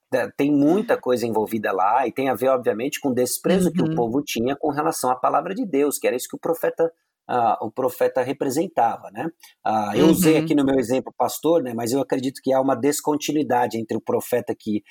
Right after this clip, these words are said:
Speaker 1: Eliseu representava e o que nós pastores somos hoje. Mas enfim.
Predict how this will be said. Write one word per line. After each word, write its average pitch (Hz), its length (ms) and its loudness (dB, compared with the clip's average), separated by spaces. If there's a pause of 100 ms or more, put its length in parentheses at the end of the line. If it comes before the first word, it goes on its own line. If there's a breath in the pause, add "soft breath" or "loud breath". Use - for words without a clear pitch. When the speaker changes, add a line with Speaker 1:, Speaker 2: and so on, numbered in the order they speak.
(180 soft breath)
Speaker 1:
Eliseu 139 500 4
representava 127 840 -2
e 135 40 2
o 127 40 -12
que - 100 -4
nós 123 260 -2
pastores 120 540 -4
somos 131 320 -2
hoje. 90 240 -10
Mas 113 160 -4
enfim. 165 380 -4